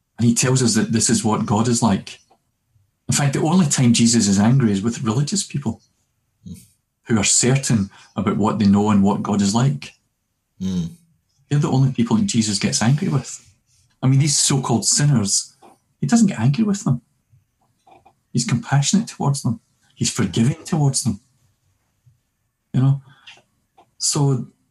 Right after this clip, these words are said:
Speaker 1: yeah, th-, I, I guess that's a, a line where I say,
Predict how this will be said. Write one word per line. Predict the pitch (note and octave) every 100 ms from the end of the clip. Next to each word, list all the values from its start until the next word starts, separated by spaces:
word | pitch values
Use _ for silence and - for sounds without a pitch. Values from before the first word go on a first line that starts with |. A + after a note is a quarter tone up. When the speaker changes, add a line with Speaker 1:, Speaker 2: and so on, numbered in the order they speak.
| _ _ _ _ _ _ _ _ _ _ -
Speaker 1:
yeah, | C#3+ C#3 A2+ -
th-, | - C#3
I, | C#3
I | B2+
guess | D#3+ C#3+
that's | - B2 -
a, | A#2 G2+ - _ _ _ _
a | G#2
line | G2+ G#2+ B2 A#2+ G2+ F#2+ _ - -
where | B2
I | G#2
say, | - A2 F#2+